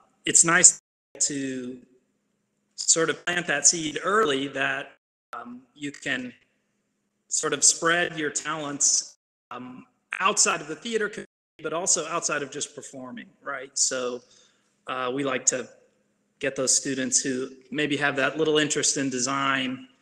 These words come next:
sort of channeled into that early and know that they have these opportunities to do realized designs, uh, as part of our main stage series. So that's something I think we're both pretty proud of.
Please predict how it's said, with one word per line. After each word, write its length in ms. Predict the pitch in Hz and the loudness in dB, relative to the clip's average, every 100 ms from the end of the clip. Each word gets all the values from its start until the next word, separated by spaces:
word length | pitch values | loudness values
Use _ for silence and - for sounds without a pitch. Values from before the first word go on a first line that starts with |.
| _ _ _ _ _ _ | _ _ _ _ _ _
sort 280 | - 151 139 | -2 0 0
of 120 | 131 | 0
channeled 420 | - 156 147 143 | 0 2 2 2
into 220 | 139 135 127 | 0 -2 -2
that 260 | 135 135 135 | -2 -2 2
early 640 | 185 185 170 160 160 156 | 4 4 4 4 0 -2
and 420 | 139 131 127 127 131 | -4 -2 -4 -6 -8
know 220 | 139 139 | -4 -2
that 140 | 139 131 | -2 -4
they 140 | 131 | -4
have 160 | 131 127 | -2 -4
these 180 | 127 127 | -2 -2
opportunities 800 | 127 127 - 135 123 123 123 - | -4 -8 -8 -8 -6 -2 0 0
to 120 | 127 | -2
do 420 | 131 127 123 117 - _ _ _ _ _ _ _ _ _ _ _ - | -8 -6 -6 -8 -12 _ _ _ _ _ _ _ _ _ _ _ -2
realized 640 | 139 165 151 135 123 - | 4 6 6 4 4 2
designs, 760 | 131 123 120 117 120 120 - - | 2 0 0 -4 -2 2 2 0
uh, 440 | 123 120 120 120 127 | -6 -6 -8 -10 -8
as 140 | 135 - | -4 -2
part 240 | 151 131 | 0 0
of 80 | 123 | 0
our 100 | 117 | -2
main 280 | 127 127 131 | -2 0 2
stage 520 | - 120 117 - - | 0 -2 -6 -8 -4
series. 720 | - - - - - - - _ _ _ _ _ | 0 0 0 -6 -6 -6 -8 _ _ _ _ _
So 720 | - - 131 123 127 127 - - _ _ _ _ - | -2 0 2 2 2 -2 -6 -18 _ _ _ _ 4
that's 200 | 180 - | 6 6
something 280 | 180 151 135 | 4 0 -2
I 60 | |
think 260 | 139 135 - - _ - | -2 -6 -8 -18 _ -8
we're 140 | 139 | -4
both 240 | 127 123 - | -2 -4 -6
pretty 140 | 120 | -12
proud 400 | - - - - | -10 -6 -6 -8
of. 200 | 73 | -12